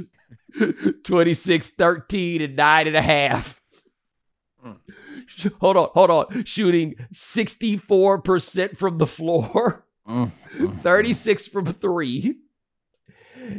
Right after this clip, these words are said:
Speaker 1: So all I'm saying is, we are definitely making a bit of a narrative play on the M V P if Embiid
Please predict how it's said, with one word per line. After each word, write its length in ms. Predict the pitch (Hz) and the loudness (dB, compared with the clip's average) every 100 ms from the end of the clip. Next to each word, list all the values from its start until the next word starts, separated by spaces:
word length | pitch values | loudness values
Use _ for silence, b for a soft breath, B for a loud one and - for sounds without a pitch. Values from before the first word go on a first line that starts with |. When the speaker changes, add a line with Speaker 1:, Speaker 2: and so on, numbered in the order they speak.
| B _ - | B _ -6
Speaker 1:
So 140 | - | 0
all 240 | 294 392 359 | 8 10 10
I'm 120 | 277 | 6
saying 360 | 214 254 226 185 | 4 4 6 6
is, 440 | 165 160 143 - _ _ _ _ _ _ _ _ _ _ _ - | 4 2 -2 -8 _ _ _ _ _ _ _ _ _ _ _ -8
we 200 | 311 294 | 2 4
are 40 | |
definitely 680 | 269 277 262 165 208 185 180 | 4 4 2 2 0 2 -2
making 500 | 165 185 160 165 147 - | 0 -2 0 -2 -2 -6
a 260 | 147 156 113 - | -4 -4 -6 -10
bit 260 | 220 - - - | -2 -2 -2 -6
of 140 | 143 127 | -4 -4
a 40 | |
narrative 540 | 120 127 110 113 110 - | -4 -2 -2 -4 -8 -6
play 200 | 117 95 | -4 -4
on 120 | 95 | -4
the 180 | 92 90 | -6 -8
M 100 | 90 | -8
V 140 | 87 | -12
P 240 | 85 101 82 | -10 -8 -8
if 120 | 80 | -10
Embiid 600 | 80 82 87 80 73 | -14 -12 -12 -12 -14